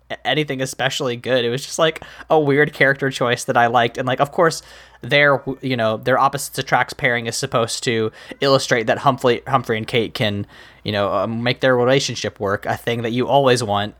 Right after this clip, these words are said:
um, <laughs> when you're looking for a life partner, is to <laughs> have to work at it and, you know, m-, make conscious efforts to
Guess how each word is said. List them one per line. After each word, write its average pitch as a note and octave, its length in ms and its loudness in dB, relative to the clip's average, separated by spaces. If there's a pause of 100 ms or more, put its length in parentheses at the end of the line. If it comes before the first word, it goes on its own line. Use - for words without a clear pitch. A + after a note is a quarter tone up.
(100)
um, G#2+ 360 2 (240)
<laughs> D#3+ 220 -8
when C3 160 -4
you're B2 120 -4
looking A#2+ 220 -4
for A#2+ 140 -2
a A#2+ 60 2
life A#2 260 -2
partner, A#2+ 320 -2
is B2+ 200 -2
to C#3+ 200 0 (300)
<laughs> - 340 -8
have D3 200 2
to E3+ 120 2
work D3 480 0 (140)
at B2+ 180 4
it - 320 -2
and, B2 340 2 (440)
you A#2+ 160 0
know, G#2+ 300 4 (100)
m-, C3+ 260 -4
make B2+ 380 0
conscious C#3 460 0
efforts B2 440 0
to G#2+ 480 -4